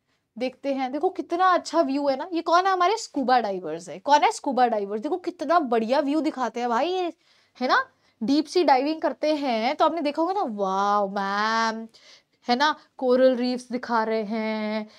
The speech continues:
एक्वेटिक प्लांट कितने ब्यूटीफुल है, है ना? तो देखो, वाओ, कितना क्लोज व्यू लिया गया ना।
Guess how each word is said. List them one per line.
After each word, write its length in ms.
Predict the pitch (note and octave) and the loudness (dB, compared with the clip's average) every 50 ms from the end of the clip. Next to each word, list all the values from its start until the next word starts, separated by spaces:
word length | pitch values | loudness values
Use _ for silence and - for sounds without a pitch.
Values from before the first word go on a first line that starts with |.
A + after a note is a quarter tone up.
| - _ - | -20 _ -6
एक्वेटिक 540 | C4 C4+ C4+ C#4+ C#4 C#4 C#4 - C#4+ - _ | -6 -4 0 0 0 0 0 -4 -8 -8 _
प्लांट 480 | - C4 B3+ B3 B3 B3 C4+ C#4+ D4 C#4+ | -2 0 0 2 2 0 0 -2 -2 -6
कितने 340 | - C#4+ D4 D4+ C#4 C#4+ C#4 | -10 -6 -6 -4 -4 -2 -4
ब्यूटीफुल 640 | A#3 A3+ B3 B3 A3+ - C#4+ B3+ - C4+ C4+ C4 B3+ | -4 -4 -4 -4 -4 -4 -6 -6 -2 -2 -2 0 0
है, 600 | G#3+ A#3+ A#3+ A3+ A3+ A3+ A3 A3 A3+ A3 A3 A3 - _ _ - | 0 0 -2 0 0 0 0 0 0 0 -2 -4 -10 _ _ -6
है 80 | A#3 B3+ | -4 2
ना? 240 | C4 E4 G4+ A4+ G#4+ _ _ _ _ _ _ _ _ _ - | 4 4 4 4 2 _ _ _ _ _ _ _ _ _ 2
तो 280 | E4 E4 D#4+ D#4+ - D#4+ | 2 4 4 2 0 -4
देखो, 160 | - A3 A#3 | -8 -6 -6
वाओ, 680 | A3 G3+ G3 F#3+ G3 G#3+ A#3 B3 A#3+ A#3+ A#3 A3+ A3 G#3+ | -2 -2 0 4 6 6 8 8 8 8 6 6 4 2
कितना 240 | - - - E4+ | -4 2 4 4
क्लोज 480 | F4 E4+ - D#4 D#4 D#4+ E4 F4+ F4 D4 | 4 4 2 4 4 6 6 4 4 6
व्यू 140 | D#4 F4+ F#4+ | 6 6 6
लिया 240 | F4 F4 F#4 F4+ F4 | 6 6 8 8 8
गया 200 | F4 F4 E4+ E4+ | 8 8 6 6
ना। 160 | G4 A#4+ | 6 4